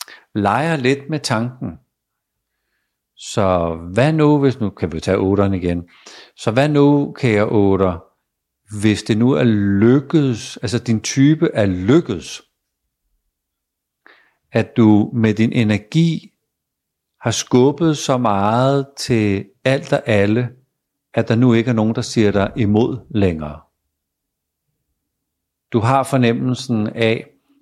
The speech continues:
at bestemme, fordi ingen orker eller tør at sige dig imod.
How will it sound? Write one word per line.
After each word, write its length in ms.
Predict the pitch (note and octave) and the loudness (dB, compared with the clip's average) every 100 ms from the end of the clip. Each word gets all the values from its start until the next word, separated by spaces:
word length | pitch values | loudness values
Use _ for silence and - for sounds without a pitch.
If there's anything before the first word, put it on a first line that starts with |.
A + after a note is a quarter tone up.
| _ A#2+ | _ -4
at 140 | A2 - | -4 -4
bestemme, 600 | G#2+ - B2 B2+ B2 A#2 _ _ _ _ _ _ _ _ | -6 -2 -4 -4 -8 -10 _ _ _ _ _ _ _ _
fordi 200 | - A2+ | -2 0
ingen 280 | C3+ A2 B2 | 2 2 2
orker 720 | - G2+ G2+ - A2+ F#2+ - _ _ _ | 2 2 0 -2 -6 -6 -16 _ _ _
eller 160 | G2 E2 | -4 -2
tør 340 | - G#2 A2 A2+ _ _ _ _ _ - | -2 0 -2 -6 _ _ _ _ _ -8
at 80 | |
sige 220 | F#2 A2 G2 | -4 -2 0
dig 180 | F#2+ | 0
imod. 300 | F2+ E2 E2 | -2 -4 -6